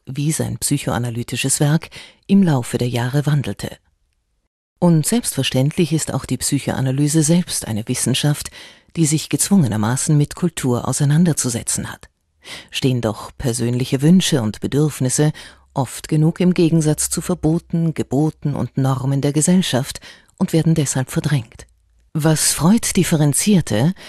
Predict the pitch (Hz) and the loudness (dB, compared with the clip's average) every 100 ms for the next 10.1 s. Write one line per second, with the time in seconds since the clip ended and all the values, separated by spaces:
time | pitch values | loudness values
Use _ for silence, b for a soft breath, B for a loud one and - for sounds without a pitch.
0 | B B B - 156 175 170 175 165 180 | B B B -4 2 4 4 4 4 2
1 | - 226 - 202 - 175 165 156 127 165 | 0 -2 2 2 2 2 4 2 2 -2
2 | - 180 143 143 147 - 156 143 131 135 | -2 -2 2 2 0 0 2 2 0 -2
3 | - 135 - 127 120 127 151 139 135 139 | -2 -2 -2 -4 -4 -2 0 0 0 -4
4 | - 170 - 120 104 - _ _ _ _ | 0 -2 0 -4 -4 -8 _ _ _ _
5 | B B B B - 180 175 170 156 208 | B B B B -2 2 4 4 2 0
6 | - 190 160 143 143 139 151 175 - - | 2 2 2 2 0 0 4 2 2 -2
7 | - - - 113 - 131 127 127 135 135 | -4 -6 -6 -4 -4 -2 -2 -2 -2 -2
8 | - 135 131 - 135 127 127 - 147 190 | -2 -2 -2 -2 -2 -2 -6 -2 0 4
9 | 190 131 - B B B B B 170 147 | 4 4 -2 B B B B B 0 0
10 | - | -4